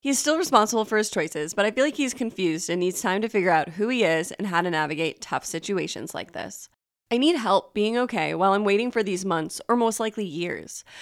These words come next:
I think the part that hurts me and confuses me the most is that there's no guarantee that we will work things out.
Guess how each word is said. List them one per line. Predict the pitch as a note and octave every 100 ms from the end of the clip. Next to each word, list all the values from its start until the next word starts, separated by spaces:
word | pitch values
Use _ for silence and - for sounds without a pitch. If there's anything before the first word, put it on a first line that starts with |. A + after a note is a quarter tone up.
| - -
I |
think | A3 B3+ C4+
the | A#3
part | - A#3+ A3
that | A3 G3+
hurts | G3+ G3+ G3+ F#3+
me | D#3+ D#3+ -
and | A3
confuses | A3 G3+ A#3 C4 A3+ G3
me | F#3+
the | F#3
most | D3+ C#3 -
is | - G3+
that | G#3+ G#3+
there's | A3
no | G#3 A#3
guarantee | A#3+ C4 A#3+ A3 - C4+ G#3+
that | D#3 D3
we | F#3+
will | F3+
work | E3+ D#3+
things | F#3 F#3 A3+
out. | G#3+ C#3